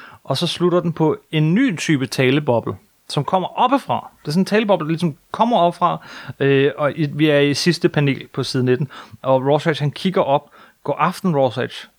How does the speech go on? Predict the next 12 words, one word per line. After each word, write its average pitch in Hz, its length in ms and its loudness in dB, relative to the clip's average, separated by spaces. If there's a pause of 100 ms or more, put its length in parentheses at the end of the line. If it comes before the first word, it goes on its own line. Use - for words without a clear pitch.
Hvad 139 200 -4
er 156 100 2
det, 160 200 0
der 147 60 -4
kommer - 220 -6
helt 156 200 -2
deroppe 127 260 2
fra?" - 240 -6 (120)
Vi 131 100 -2
bladrer. 156 380 2 (960)
Og 143 180 2 (380)
boom! 165 340 2